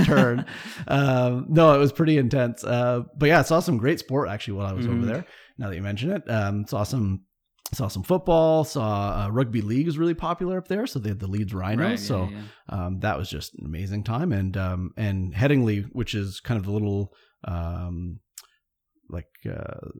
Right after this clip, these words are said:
Speaker 1: not suburb, but a little kind of sub area of Leeds
Speaker 2: Mm-hmm.
Speaker 1: in the northern part of the city is, um, uh, they've got a fairly famous cricket ground there. So we'd have all sorts of international, uh, you know, you know,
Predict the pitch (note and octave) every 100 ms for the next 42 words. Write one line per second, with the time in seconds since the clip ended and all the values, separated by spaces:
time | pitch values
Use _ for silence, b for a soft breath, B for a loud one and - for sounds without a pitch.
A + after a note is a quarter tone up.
0 | - A2 - - F#2 A#2 G2 F#2+ A2+ G2+
1 | - A2 F#2 F#2+ _ - G#2 G2 G#2+ B2
2 | G#2+ F#2+ G#2+ C3+ B3 - C3+ A#2+ A2 G#2+
3 | A2+ G#2 A2 B2 C3 C#3 C3 C3 - D3
4 | G3+ A2 G2 G2 A2+ G2 F#2+ F#2+ F#2+ F2+
5 | _ _ _ _ _ - - G#2+ F#2+ A2
6 | A#2+ G2 B2 G2+ F#2+ A2 G2+ - - -
7 | A#2+ C3 B2+ D3 F#3+ B3+ b b _ A#2
8 | G2+ G2+ G#2 G2 - G2 - G2+ A2 F#2+
9 | F#2 F2+ F#2 - F2+ F2 - - - -
10 | - - - - - - - -